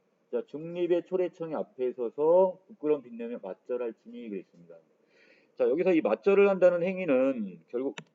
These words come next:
이 아사달과 아서녀의 어떤 이걸 먼저 알아-, 알아야 될 것 같은데, 자, 지금의 상황은 지금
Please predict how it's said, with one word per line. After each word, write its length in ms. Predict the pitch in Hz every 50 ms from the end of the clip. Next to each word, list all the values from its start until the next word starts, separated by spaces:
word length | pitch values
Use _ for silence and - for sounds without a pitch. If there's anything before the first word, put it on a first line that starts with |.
| _ _ _ _ _ _ _
이 100 | 123 123
아사달과 640 | - - 156 - 196 180 190 190 180 165 151 104 107
아서녀의 380 | 120 - 170 165 165 165 156
어떤 240 | 123 104 - - 117
이걸 200 | 107 107 123 127
먼저 200 | 110 104 113 120
알아-, 200 | 98 98 110 - -
알아야 180 | 98 110 113 107
될 100 | 101 -
것 140 | 101 90
같은데, 600 | - - 101 104 147 151 139 120 104 92 82 76 - _ _ _
자, 120 | - 110 -
지금의 400 | - - 127 143 160 170 175 170
상황은 440 | 185 180 175 175 175 170 175 170 135
지금 420 | 139 127 139 156 170 180 190